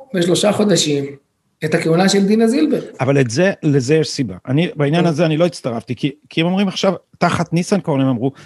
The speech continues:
Speaker 2: "אתם רוצים עכשיו שימנו לנו מישהו קבוע לעשרים שנה בשיטת ניסנקורן? אז בואו נסבול את דינה זילבר עוד קצת", ואז זה. אבל עכשיו הכניסו
Speaker 1: אולי.
Speaker 2: מינוי חדש. זה, זה, המינוי הזה הוא, הוא קורה בתוך מערכת המשפט, אבל אני אומר לך, כי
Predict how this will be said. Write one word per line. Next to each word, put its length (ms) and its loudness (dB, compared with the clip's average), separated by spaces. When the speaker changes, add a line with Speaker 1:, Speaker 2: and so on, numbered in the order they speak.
Speaker 2:
"אתם 120 0
רוצים 240 2
עכשיו 240 0
שימנו 380 2
לנו 200 2
מישהו 280 -2
קבוע 380 0
לעשרים 320 0
שנה 320 0
בשיטת 420 0
ניסנקורן? 540 0
אז 100 -2
בואו 180 2
נסבול 340 2
את 60 2
דינה 200 4
זילבר 280 2
עוד 220 0
קצת", 420 0
ואז 280 0
זה. 180 -2
אבל 200 -2
עכשיו 300 -2
הכניסו 440 0
Speaker 1:
אולי. 120 4
Speaker 2:
מינוי 180 4
חדש. 440 -2
זה, 160 -2
זה, 140 2
המינוי 280 2
הזה 160 0
הוא, 160 0
הוא 160 -4
קורה 340 0
בתוך 440 0
מערכת 340 -2
המשפט, 460 -4
אבל 160 0
אני 180 2
אומר 120 2
לך, 200 -2
כי 200 -2